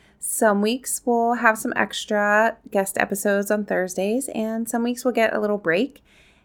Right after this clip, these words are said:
And that is really intentional. Uh, if you didn't listen to my, um, past episode about taking in too much on episode one hundred, this is kind of part of it.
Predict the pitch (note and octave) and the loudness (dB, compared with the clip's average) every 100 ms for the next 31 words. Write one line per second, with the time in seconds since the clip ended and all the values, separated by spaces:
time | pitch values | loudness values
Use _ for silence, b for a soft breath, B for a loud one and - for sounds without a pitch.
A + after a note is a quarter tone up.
0 | _ A3+ A#3 A3+ A3+ A3 A#3 A#3 C4 E4 | _ -2 0 2 2 2 2 2 0 2
1 | E4 D#4 D4 C#4+ C#4 G#3+ F#3+ F3+ F3 - | 4 4 4 0 0 0 0 0 -2 -2
2 | G3 G3 G#3 G#3 G#3 A#3 B3+ B3 A3+ A3 | 0 0 -2 -4 -4 0 0 0 -2 -2
3 | B3 A#3+ - G#3+ G#3+ G3+ G3+ G3 G3 b | -2 -2 -2 -2 -2 -2 -2 -4 -8 b
4 | b b b - G3 G3 G#3 A3 G#3 G#3+ | b b b -6 -6 -2 4 4 4 0
5 | G#3 G#3 G3 G3 F#3+ F3+ F3 - - G3+ | -2 -2 0 0 2 2 2 0 -2 -6
6 | G#3 G3+ G3 G#3 F#3 B3 C#4+ - - _ | -2 -2 -2 0 0 0 -2 -10 -12 _
7 | - G3+ F#3+ F#3 F#3+ G3+ G3 F#3 F#3 F3+ | -12 -8 -6 -6 -4 -4 -2 -4 -4 -2
8 | F#3+ B3 C4 b b b b b b _ | 0 0 -2 b b b b b b _
9 | _ - A3 C4+ - D#4 C#4+ A3+ A#3 B3 | _ -4 -2 -2 0 2 4 4 6 6
10 | F3 E3+ | 6 4